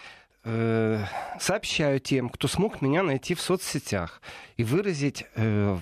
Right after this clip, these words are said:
протест, что всю передачу, вот я говорил там о коронавирусе, об-, э, вот говорил, говорил, говорил, а самое важное под конец сказал. Смотрите, э,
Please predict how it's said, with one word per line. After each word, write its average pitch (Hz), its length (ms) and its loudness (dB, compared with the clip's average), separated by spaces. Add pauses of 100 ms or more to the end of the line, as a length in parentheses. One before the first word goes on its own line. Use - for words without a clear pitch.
протест, 156 680 -4
что - 260 -4
всю 185 200 0
передачу, 135 600 0
вот 101 180 -2
я 113 120 2
говорил 101 360 2
там 92 180 0
о 92 60 2
коронавирусе, 170 960 0 (360)
об-, 87 160 -6 (420)
э, - 80 -4
вот 110 400 0
говорил, 139 320 2
говорил, 127 280 2
говорил, 180 260 0
а 147 40 0
самое 180 300 -2
важное 135 240 -2
под - 160 -8
конец 117 340 -2
сказал. 82 380 -8
Смотрите, 104 600 -4 (440)
э, 95 260 -4